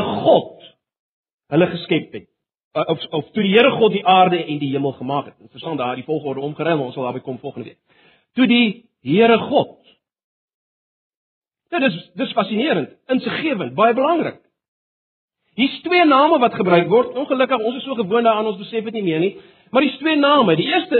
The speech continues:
is Jahwe. Ons vertalings vertaal dit met Here. Maar dan is daar Elohim. Ons vertalings vertaal dit met God. Nou, ek weet name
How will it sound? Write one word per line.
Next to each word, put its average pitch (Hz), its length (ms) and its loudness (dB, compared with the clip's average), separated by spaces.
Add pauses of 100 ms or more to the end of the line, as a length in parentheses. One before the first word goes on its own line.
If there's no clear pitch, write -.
is - 100 -4 (720)
Jahwe. 247 400 6 (1000)
Ons 285 200 0
vertalings 220 400 2
vertaal 233 280 4
dit 240 80 0
met 214 140 -2
Here. 214 500 2 (640)
Maar 220 100 0
dan 311 200 4
is 240 60 -2
daar 233 320 6 (100)
Elohim. 240 720 4
Ons 285 220 -2
vertalings 214 500 2
vertaal 220 300 4
dit 220 100 -4
met - 40 -12
God. - 440 -2 (1400)
Nou, 269 160 -2
ek 196 80 -2
weet 254 240 2
name 233 380 6